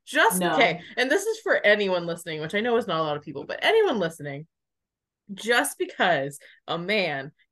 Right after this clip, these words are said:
Speaker 1: gets on a plane and bombards your trip does not mean you owe him anything.
Speaker 2: No.
Speaker 1: He can s-, just go away. Like, that's fine.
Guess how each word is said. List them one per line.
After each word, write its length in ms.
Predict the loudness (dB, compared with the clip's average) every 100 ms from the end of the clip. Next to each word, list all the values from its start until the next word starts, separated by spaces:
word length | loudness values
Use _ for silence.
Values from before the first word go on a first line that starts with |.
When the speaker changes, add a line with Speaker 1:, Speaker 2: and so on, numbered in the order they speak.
| -4
Speaker 1:
gets 260 | -2 -2 -4
on 180 | -4 -4
a 60 |
plane 680 | -6 -8 -6 -4 -4 -6 -14 _ _
and 180 | -8 -4
bombards 760 | -2 -2 -2 0 4 4 2 -2
your 140 | -8 -8
trip 440 | -14 -8 -6 -6 -10 _ -20 -20 _ _ _ _ _ _ _ _ _ _ _ _ _ -10
does 200 | -6 -2
not 360 | 0 0 0 0
mean 180 | 0 2
you 140 | 2 2
owe 260 | 6 6
him 100 | 6
anything. 460 | 2 -6 -10 -14 -16 _ _ _ _ _ _
Speaker 2:
No. 600 | -10 -6 -2 -2 -4 -10 _ _ _
Speaker 1:
He 180 | -14 -12
can 220 | -10 -6
s-, 140 | -6 -8 2
just 240 | 2 2
go 140 | -4 -2
away. 420 | 0 -2 -2 -2
Like, 200 | -2 2
that's 280 | 2 0 -4
fine. 240 | -8 -10